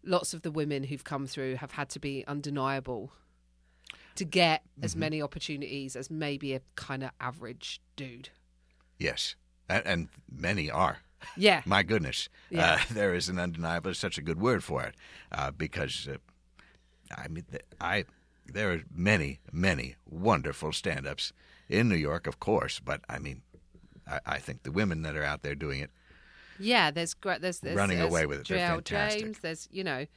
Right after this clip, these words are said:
Speaker 1: Maria Bamford, Jackie Kashian, uh, uh, Laurie Kilmartin, Jenna Friedman. You know,
Speaker 2: Yeah.
Speaker 1: these are just ones that are coming. Um, Amy Miller, she's great as well. Uh, Dulce Sloan. Like, there's loads of, like, amazing.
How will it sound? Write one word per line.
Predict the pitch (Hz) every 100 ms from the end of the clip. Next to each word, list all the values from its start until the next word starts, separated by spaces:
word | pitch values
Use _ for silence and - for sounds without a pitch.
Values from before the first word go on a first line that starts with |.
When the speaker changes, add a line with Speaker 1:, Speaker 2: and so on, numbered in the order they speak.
| - - -
Speaker 1:
Maria | 170 175 180 180
Bamford, | 170 170 175 - 180 170
Jackie | - 143 160
Kashian, | - 196 190 - 175 170 165 - -
uh, |
uh, | 151 143 135 131 120 113 113 87 - - - - - 147 147
Laurie | 160 156
Kilmartin, | 156 190 180 180 170 170 180 165 170 - - - - 175
Jenna | 175 151
Friedman. | 143 180 170 170 180 165 160
You | 165
know, | 180
Speaker 2:
Yeah. | 160
Speaker 1:
these | 170
are | 175
just | 165 -
ones | 165 156 -
that | -
are |
coming. | - 160 -
Um, | 147 147 151 - - - -
Amy | 160 156
Miller, | 151 175 175 170 170
she's | 170 175 160
great | - 160 160
as | - 151
well. | 160 160 156 156 160 - _ _ _ _
Uh, | 151 147 147
Dulce | 170 156 170 151
Sloan. | - 165 160 170
Like, | 180 165
there's | 170
loads | 185 185 180 180
of, | 175 170
like, | 147
amazing. | 160 156 160 151 156